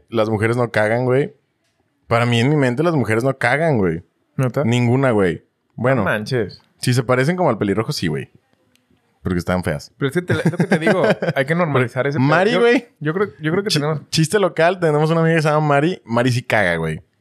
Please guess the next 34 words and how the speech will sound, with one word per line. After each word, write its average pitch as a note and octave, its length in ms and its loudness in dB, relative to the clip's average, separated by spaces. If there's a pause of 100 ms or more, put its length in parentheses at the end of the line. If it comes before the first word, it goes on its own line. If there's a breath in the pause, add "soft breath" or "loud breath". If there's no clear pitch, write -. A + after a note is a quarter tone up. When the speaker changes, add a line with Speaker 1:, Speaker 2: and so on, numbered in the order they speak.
(720)
Speaker 2:
es, C3 60 2
Speaker 1:
Imagínate C3 380 2
a C3+ 40 4
Speaker 2:
quién - 20 2
es B2 40 2 (120)
Speaker 1:
Mari. D#3+ 80 2
Speaker 2:
Mari? - 180 -6 (180)
Speaker 1:
Mari, B2+ 440 2
Mari, C#3+ 300 0
no D3 140 -2
te F#3+ 80 -2
ves, F3+ 160 2
no, D#3 140 -2
pues, D#3 220 -8
no D#3 100 0
te D#3+ 60 -4
puedo E3+ 140 0
decir D3+ 100 0
quién F3 140 2
es D#3+ 60 2
Mari C#3 240 2
porque - 160 -6
no G#2 80 0
la A#2+ 80 0
conoces, G#2+ 380 -2
pero A#2 220 0
te C#3 80 -4
Speaker 2:
Ujú. G2+ 60 -10
Speaker 1:
puedo B2+ 140 2
describir A#2+ 420 -2
quién C3 220 0
es C3+ 80 0
Mari, G#2+ 220 2
güey. E2 260 0